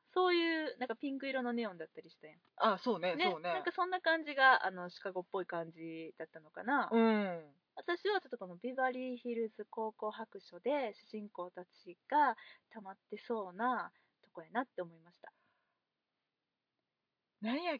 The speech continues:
Speaker 2: け、フジテレビのさ、
Speaker 1: うん。
Speaker 2: あの、高校生ドラマシリーズにさ、あまねく出てきた、
Speaker 1: うん。
Speaker 2: ジェ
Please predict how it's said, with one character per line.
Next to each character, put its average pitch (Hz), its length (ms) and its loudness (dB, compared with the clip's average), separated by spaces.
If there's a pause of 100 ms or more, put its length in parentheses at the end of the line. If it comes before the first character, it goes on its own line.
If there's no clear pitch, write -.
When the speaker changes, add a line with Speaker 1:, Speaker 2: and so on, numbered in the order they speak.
Speaker 2:
け、 170 220 -4
フ 269 180 -4
ジ 320 160 2
テ 403 160 4
レ 370 180 4
ビ 208 140 -2
の 180 160 -8
さ、 180 380 4
Speaker 1:
う 240 40 -2
ん。 220 280 -8
Speaker 2:
あ 190 160 -6
の、 185 180 -4
高 277 320 0
校 311 300 2 (100)
生 262 220 10
ド 262 100 6
ラ 262 160 4
マ 262 180 2
シ 269 160 -6
リ 247 220 -2
ー - 20 -20
ズ 180 100 -10
に 165 220 -18
さ、 180 280 2
あ 226 100 0
ま 247 160 4
ね 269 140 0
く 190 160 -2
出 175 100 -4
て 180 160 -8
き - 160 -20
た、 170 360 2
Speaker 1:
う 240 40 -6
ん。 202 160 -8 (140)
Speaker 2:
ジ 185 100 -2
ェ 269 40 4